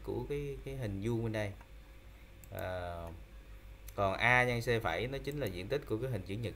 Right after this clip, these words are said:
nhỏ này. Đấy, thì em thấy là cái, cái, cái, cái diện tích nó lúc nào cũng bằng nhau, đúng không? Đó.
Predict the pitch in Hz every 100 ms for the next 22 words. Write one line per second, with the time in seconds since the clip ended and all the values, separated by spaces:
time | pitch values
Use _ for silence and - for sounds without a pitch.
0 | - 71 - 131 104 - - - - -
1 | - - - - 101 110 101 92 110 120
2 | 131 104 110 - - 127 123 123 123 120
3 | 117 95 85 113 - 127 123 123 90 85
4 | 101 85 90 90 98 92 - - - -
5 | - - - - - - - - -